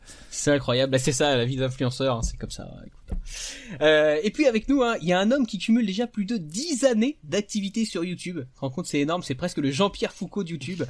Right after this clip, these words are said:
<laughs> Il, il est pour moi l'une des personnes les plus pertinentes quand il s'agit de parler de cinéma et je ne ris pas. Il a d'ailleurs sorti récemment une petite vidéo, hein, consacrée au film dont on va parler ce soir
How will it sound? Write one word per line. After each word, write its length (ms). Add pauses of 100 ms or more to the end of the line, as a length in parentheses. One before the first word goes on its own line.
(160)
<laughs> 240
Il, 100 (180)
il 120
est 120
pour 160
moi 220
l'une 240
des 140
personnes 520
les 100
plus 200
pertinentes 840 (100)
quand 220
il 40
s'agit 240
de 40
parler 220
de 60
cinéma 380
et 60
je 80
ne 100
ris 180
pas. 200 (500)
Il 140
a 60
d'ailleurs 320
sorti 280
récemment 300
une 80 (140)
petite 340
vidéo, 440
hein, 140
consacrée 400
au 100
film 280
dont 200
on 140
va 100
parler 240
ce 120
soir 300